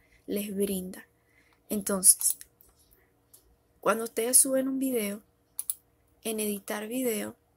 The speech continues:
pues les va a aparecer distintas opciones para editar su video.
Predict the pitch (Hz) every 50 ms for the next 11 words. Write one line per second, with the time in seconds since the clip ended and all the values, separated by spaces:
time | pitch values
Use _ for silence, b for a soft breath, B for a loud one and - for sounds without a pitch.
0 | _ - 214 208 202 208 208 196 202 208 - - 226 240 233 233 - 233 240 226
1 | 214 - - 208 214 220 202 202 208 - - 247 247 233 208 214 - - - _
2 | _ _ _ _ _ _ _ _ _ _ _ _ _ _ _ _ _ _ _ -
3 | _ _ _ _ _ _ _ _ - _ _ _ - - 233 220 214 - 233 240
4 | 254 180 - - 214 214 202 196 196 - - 240 247 247 247 - - - 214 202
5 | 196 190 185 190 196 - -